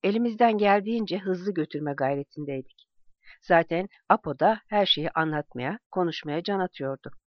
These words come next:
Bu da bizim için büyük bir avantajdı. Eylem talimatları. Sorguda sıra en can alıcı noktalardan birine gelmişti.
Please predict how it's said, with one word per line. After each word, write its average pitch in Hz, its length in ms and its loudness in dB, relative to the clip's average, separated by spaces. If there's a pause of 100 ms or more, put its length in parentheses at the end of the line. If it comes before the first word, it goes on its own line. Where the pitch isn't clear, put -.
(600)
Bu 240 140 0
da 214 260 4
bizim 202 280 -4
için 196 380 -6
büyük 220 260 -4
bir 202 80 2
avantajdı. 180 760 -2 (1600)
Eylem 220 340 4
talimatları. 135 800 -2 (1400)
Sorguda 240 580 2 (180)
sıra 233 380 4 (120)
en 262 220 2
can 226 200 0
alıcı 151 380 -6
noktalardan 156 720 -2
birine 190 300 -2
gelmişti. 131 600 -8